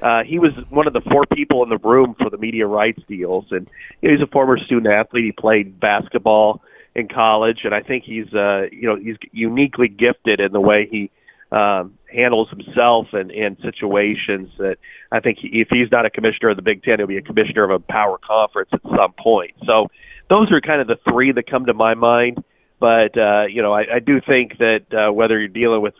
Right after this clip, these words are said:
with N I L or other topics, that's something that absolutely needs to be at the forefront, because otherwise, uh, the, the whole structure is gonna be, uh, in chaos, uh, you know, in-,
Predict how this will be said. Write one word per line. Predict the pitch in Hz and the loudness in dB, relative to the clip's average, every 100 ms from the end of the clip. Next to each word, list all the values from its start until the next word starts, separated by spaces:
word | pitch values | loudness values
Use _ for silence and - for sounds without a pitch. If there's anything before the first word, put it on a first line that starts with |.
| _ | _
with | 110 | -4
N | 107 117 | 0 0
I | 110 104 | 0 0
L | 107 110 107 107 104 _ _ _ | 2 4 4 2 0 _ _ _
or | - 101 98 95 | 0 2 4 4
other | 110 110 | 2 2
topics, | 107 110 101 101 - - | 0 0 0 -2 -4 -2
that's | 117 120 - | 0 0 -2
something | 117 101 104 95 | -2 -2 -6 -6
that | 95 - _ | -6 -10 _
absolutely | 123 131 - - 107 110 101 98 | -2 0 -2 -4 -2 -2 -2 -6
needs | 95 98 | -8 -10
to | - | -6
be | 98 | -6
at | - | -8
the | - | -6
forefront, | 107 104 - 95 92 | 0 0 2 -2 -2
because | 98 92 98 92 - - - _ | -6 -4 0 0 -4 -20 -20 _
otherwise, | 113 104 101 98 95 95 101 | 2 2 4 2 0 -2 -2
uh, | 95 92 90 - _ _ | 0 0 -2 -8 _ _
the, | 120 104 101 95 | 0 0 -2 -2
the | 98 | 0
whole | 104 107 101 87 | 2 2 2 -2
structure | 113 98 - 95 95 | -2 -2 -4 -4 -4
is | 92 | -2
gonna | 101 92 | -4 -4
be, | 90 90 90 | -8 -10 -6
uh, | 90 87 | -4 -4
in | 85 95 95 | -4 -8 -4
chaos, | 98 98 92 90 - - | 0 2 2 2 0 -2
uh, | 101 92 87 82 - | 0 0 -2 -4 -8
you | 101 | -8
know, | 87 87 - | -6 -10 -6
in-, | 110 | -4